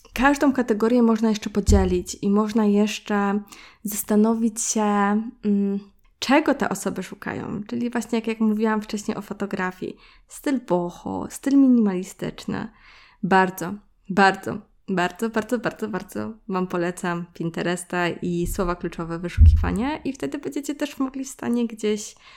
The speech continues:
tutaj się znaleźć. I wtedy tak podpisujecie zdjęcia i wtedy pojawiacie się, no, i wtedy pojawiacie się w wyszukiwarce googlowskiej i wtedy wszystko wa-, jako jakoś się układa.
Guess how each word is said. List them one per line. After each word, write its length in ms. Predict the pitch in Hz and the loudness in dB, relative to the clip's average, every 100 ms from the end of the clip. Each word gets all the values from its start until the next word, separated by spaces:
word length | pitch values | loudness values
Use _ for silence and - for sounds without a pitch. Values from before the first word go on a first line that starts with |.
| - - - | -20 -20 -10
tutaj 400 | 208 208 190 196 | -6 -2 0 -2
się 500 | 202 - 175 170 180 | -4 -6 -4 -4 -6
znaleźć. 560 | 175 185 180 180 208 - | -4 -4 -2 -6 -10 -8
I 80 | 247 | -6
wtedy 260 | - 302 | -4 -4
tak 340 | 302 - 254 254 | -6 -2 -4 -2
podpisujecie 680 | 247 - 220 190 185 185 | -6 -6 -6 -4 -4 -4
zdjęcia 440 | 185 190 185 190 208 | -8 -6 -6 -6 -10
i 80 | 220 | -8
wtedy 280 | - 240 | -4 -2
pojawiacie 760 | 262 269 254 262 269 262 - 208 | 0 0 0 0 0 -2 -4 -4
się, 240 | 208 175 - - - _ | -4 -6 -8 -18 -20 _
no, 180 | 208 180 - - | -4 -2 -4 -8
i 60 | 233 | -6
wtedy 260 | - 240 247 | -2 -2 0
pojawiacie 640 | 247 254 233 247 247 202 | 2 4 4 2 2 0
się 280 | - 185 175 | 0 -4 -6
w 320 | 170 170 170 | -6 -6 -6
wyszukiwarce 760 | 180 175 196 - 185 185 - 185 | -6 -6 -8 -6 -4 -6 -4 -6
googlowskiej 880 | 185 180 180 175 - - 185 185 208 - - - - | -6 -6 -4 -4 -8 -10 -6 -4 -6 -12 -20 -18 -8
i 60 | 254 | -6
wtedy 540 | - 240 233 240 233 | -2 0 2 0 0
wszystko 640 | 240 - 226 - - 208 208 | -2 -4 -4 -4 -2 2 2
wa-, 220 | 208 196 | 0 -2
jako 280 | 208 214 254 | -4 0 6
jakoś 420 | 262 202 - 202 | 6 6 0 -4
się 280 | - - 170 - | -4 -6 -6 -8
układa. 640 | 196 - - 185 170 - | -12 -8 -2 0 0 -4